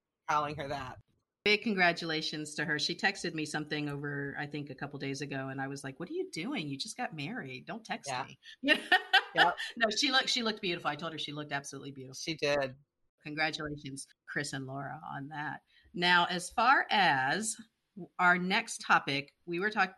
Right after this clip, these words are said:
Speaker 2: you and I were like, "Okay, what, what else can we lay on the listeners?" You mentioned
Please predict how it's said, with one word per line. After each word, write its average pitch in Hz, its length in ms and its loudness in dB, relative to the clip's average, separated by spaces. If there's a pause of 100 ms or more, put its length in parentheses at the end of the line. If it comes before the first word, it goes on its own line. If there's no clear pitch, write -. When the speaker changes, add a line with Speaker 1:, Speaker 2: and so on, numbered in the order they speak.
(140)
Speaker 2:
you 175 140 -6
and 214 100 2
I 196 120 4
were 175 100 0
like, 151 220 -4
"Okay, 139 300 -10 (100)
what, 156 200 -16
what 151 140 -6
else 147 160 -4
can 156 240 -12
we 139 240 -8 (220)
lay 139 200 -10
on 135 160 -8
the 131 80 -14
listeners?" 185 540 -10 (360)
You 170 200 0
mentioned 170 800 -2